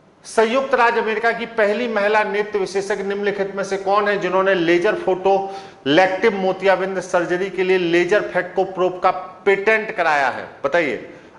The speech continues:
आप बताइए, चौंतीसवें का सही उत्तर क्या है? साइंस and टेक से जुड़ा हुआ आपका क्वेश्चन है, तो चौंतीसवें का सही उत्तर हो गया आपका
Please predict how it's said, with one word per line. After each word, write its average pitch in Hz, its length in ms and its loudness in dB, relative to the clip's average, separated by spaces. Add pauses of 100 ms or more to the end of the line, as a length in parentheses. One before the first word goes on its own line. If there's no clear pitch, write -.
आप 185 120 4
बताइए, 196 300 -2
चौंतीसवें 202 600 -2
का 202 100 0
सही 196 200 0
उत्तर 190 280 -2
क्या 175 200 2
है? 196 200 0
साइंस 180 340 0
and 180 160 -6
टेक 185 160 -2
से 180 140 -6
जुड़ा 180 180 0
हुआ 170 240 4
आपका 160 220 0
क्वेश्चन 180 340 -2
है, 175 500 -2
तो 170 80 -4
चौंतीसवें 196 560 0
का 190 100 0
सही 185 240 0
उत्तर 180 260 -2
हो 156 160 0
गया 160 160 2
आपका 175 380 2